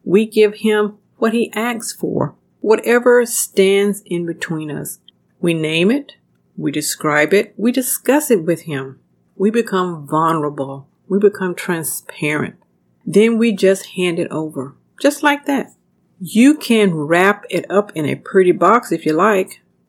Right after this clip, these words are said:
Whatever you need to do, do it. What is important and vital is that we give him whatever holds us back from drinking and being nourished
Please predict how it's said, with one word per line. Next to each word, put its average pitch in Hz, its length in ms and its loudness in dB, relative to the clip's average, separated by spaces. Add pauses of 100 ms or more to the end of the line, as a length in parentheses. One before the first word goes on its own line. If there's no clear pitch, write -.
Whatever 247 680 -2
you 240 200 -4
need 233 360 -2
to 220 80 -2
do, 202 400 2 (160)
do 160 260 0
it. - 200 -6 (460)
What 208 220 2
is 196 220 0
important 202 800 0 (220)
and 151 280 -6
vital 180 500 0 (340)
is 156 180 -8
that 156 300 -4
we 156 140 -4
give 202 460 2 (260)
him 143 500 0 (460)
whatever 190 680 2
holds 190 520 2
us 196 180 -4
back - 540 -8 (340)
from 151 260 -8
drinking 170 600 -4
and 214 420 2
being 220 400 2
nourished 190 600 0